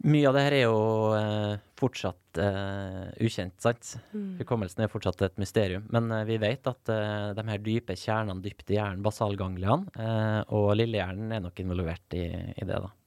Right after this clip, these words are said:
Speaker 2: Å, i
Speaker 1: Mm.
Speaker 2: prosedyrehukommelser?
Speaker 1: Ja, det tror vi. Mm.
Speaker 2: Men det skjønner jeg jo. Det er jo, eh, eh, hvis man tenker evolusjonsmessig, så er jo det noe av det viktigste vi måtte kunne.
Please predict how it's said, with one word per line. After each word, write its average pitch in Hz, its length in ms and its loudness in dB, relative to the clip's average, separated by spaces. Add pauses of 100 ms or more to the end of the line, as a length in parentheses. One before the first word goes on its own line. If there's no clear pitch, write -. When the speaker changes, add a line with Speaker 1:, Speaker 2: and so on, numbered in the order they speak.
(100)
Speaker 2:
Å, 262 480 0
i 226 60 -4
Speaker 1:
Mm. 208 80 -4
Speaker 2:
prosedyrehukommelser? 240 920 -2
Speaker 1:
Ja, 202 80 -2 (120)
det 104 140 -2
tror - 160 -2
vi. - 80 -10 (380)
Mm. 285 80 6
Speaker 2:
Men 320 160 8
det 381 240 4
skjønner 320 480 2
jeg - 80 0
jo. - 100 0
Det 233 140 4
er 269 60 6
jo, 247 120 4 (280)
eh, - 60 -6 (200)
eh, - 260 -8 (600)
hvis 262 160 0
man 269 120 2
tenker 277 300 0
evolusjonsmessig, 202 840 -2
så - 100 -2
er 220 120 4
jo 202 60 4
det 208 180 2
noe 196 140 0
av 202 100 0
det 180 120 -4
viktigste - 460 -10
vi 190 120 -4
måtte 196 240 -6
kunne. 240 320 2